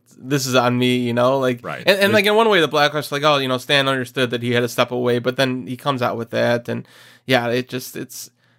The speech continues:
Speaker 1: I never thought that they were gonna be able to keep on Stan Bowman because, uh, like, it, it's, it's all about the future still, too. Like, the, like, if, if there's another sexual assault, you know, allegation that comes to your organization, how do you,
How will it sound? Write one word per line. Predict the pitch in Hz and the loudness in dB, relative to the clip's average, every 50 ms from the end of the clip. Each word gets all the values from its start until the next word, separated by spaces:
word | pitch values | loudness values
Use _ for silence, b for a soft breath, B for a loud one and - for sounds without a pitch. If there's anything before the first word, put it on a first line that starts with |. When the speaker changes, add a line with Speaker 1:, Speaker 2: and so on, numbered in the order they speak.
| _ _ _ _ _ _ _ _ - | _ _ _ _ _ _ _ _ -2
Speaker 1:
I | 175 208 | 0 0
never | 233 254 262 247 240 208 | 2 2 2 2 2 0
thought | - 175 156 147 147 | 2 2 0 0 -2
that | 151 127 | -2 0
they | 131 139 139 | 2 4 4
were | 139 135 | 4 4
gonna | 127 139 127 127 | 2 0 0 0
be | 120 131 127 127 | 0 0 0 0
able | 120 123 120 | 0 -2 -4
to | 120 117 95 - - - | -4 -4 -6 -6 -10 -12
keep | - - 139 123 131 | -8 -6 -4 -2 0
on | 123 123 123 123 123 120 120 | 0 2 2 0 -2 -6 -8
Stan | 120 - - 131 120 120 | -10 -4 0 0 0 2
Bowman | 117 120 113 120 120 120 117 | 0 0 -2 -2 -2 -2 -2
because, | 123 127 - 147 139 139 139 151 | -4 -4 -4 -4 -6 -6 -6 -12
uh, | - - - - | -12 -12 -10 -6
like, | 185 190 196 240 | -4 -2 0 0
it, | 240 226 - | 0 0 0
it's, | 190 190 185 | -2 -2 -2
it's | 196 202 185 - | -4 -8 -4 -2
all | 247 262 | -2 -2
about | 254 247 240 | -2 -4 -4
the | 196 160 | -6 -10
future | - - 202 214 - - 160 | -8 -6 -6 -6 -4 -4 -6
still, | 147 - 147 135 | -6 -4 -6 -8
too. | 123 - - 233 202 | -6 -4 -2 0 2
Like, | 156 131 127 123 | 2 0 0 -2
the, | 135 131 B B B B B | -8 -12 B B B B B
like, | 151 151 | 0 0
if, | 165 156 - | 0 0 0
if | 151 143 | -2 0
there's | 175 180 165 | -2 -2 0
another | 202 214 226 233 214 175 | 2 2 2 2 2 0
sexual | - - 151 147 - - 165 | 0 -2 -4 -4 -2 -4 -4
assault, | 139 - - 135 127 135 143 139 - - - _ - | -4 -2 0 2 2 2 2 -2 -6 -16 -20 _ -14
you | 123 120 | -8 -4
know, | 123 127 | -2 0
allegation | 123 143 143 127 131 131 135 - 151 135 | 2 0 0 0 -2 -4 -4 -4 -6 -6
that | 127 | -4
comes | 123 123 127 131 - | -2 -2 -2 -2 -4
to | - 135 | -4 -2
your | 123 117 | 0 0
organization, | 131 127 127 123 120 123 123 127 127 - 123 | 0 0 0 -2 -2 -2 -2 -4 -4 -6 -4
how | 123 127 139 151 156 | 0 2 2 2 2
do | 175 | 0
you, | 190 202 196 175 147 | -4 -4 -4 -6 -8